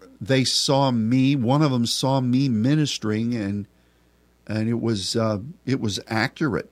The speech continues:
At the very time they were having this dream, I was ministering, and they, they saw it. And another person, I said something to them in the dream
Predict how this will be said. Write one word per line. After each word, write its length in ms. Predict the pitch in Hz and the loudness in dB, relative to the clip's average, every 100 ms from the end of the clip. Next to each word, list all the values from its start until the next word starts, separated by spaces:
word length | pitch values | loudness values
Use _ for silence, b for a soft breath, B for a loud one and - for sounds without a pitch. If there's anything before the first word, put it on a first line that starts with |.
| - | -8
At 140 | 110 | -6
the 80 | - | -4
very 280 | 98 120 143 | 0 0 0
time 360 | 139 139 135 123 | 0 0 2 2
they 120 | 127 | 2
were 160 | 120 117 | 2 0
having 480 | 127 123 113 104 - | 0 0 -2 -4 -6
this 200 | 120 - | -8 -6
dream, 440 | 107 120 170 107 | -4 0 0 0
I 180 | 98 123 | 0 0
was 400 | 135 104 - - b b b b b b b b - | 0 -2 -4 -10 b b b b b b b b -4
ministering, 640 | 110 160 196 - 113 113 | 2 4 4 0 -2 -2
and 120 | 117 113 | 0 0
they, 160 | 120 | -2
they 260 | - 117 113 | -2 -2 -2
saw 340 | - 147 160 | 0 2 2
it. 100 | 120 | 2
And 100 | 113 | -2
another 320 | 113 127 185 | 0 2 2
person, 540 | - 123 120 - 131 127 b b b b b b b | 0 0 0 0 -4 -4 b b b b b b b
I 320 | 117 127 147 135 _ _ _ _ _ _ | -2 0 0 -2 _ _ _ _ _ _
said 500 | - - - 175 165 | -6 -2 2 2 2
something 600 | - 151 139 117 131 117 | 0 0 0 0 -2 -2
to 160 | - 135 | 0 0
them 260 | 127 127 | 2 2
in 180 | 123 117 | 2 0
the 100 | 113 | -2
dream 580 | 95 131 165 135 113 | -2 0 2 2 0